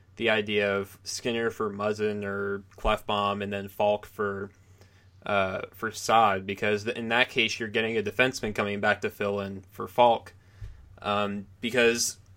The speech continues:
I mean, let's look at it. You have your top four of Slavin, Pesce, Hanif, and Falk. Um, if in this universe we're trading Falk,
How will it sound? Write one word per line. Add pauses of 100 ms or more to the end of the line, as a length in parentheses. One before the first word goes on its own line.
(1160)
I
mean,
let's
look
at
it. (800)
You
have
your
top
four
of (880)
Slavin,
Pesce, (460)
Hanif,
and
Falk. (760)
Um, (440)
if (260)
in
this (100)
universe
we're
trading
Falk,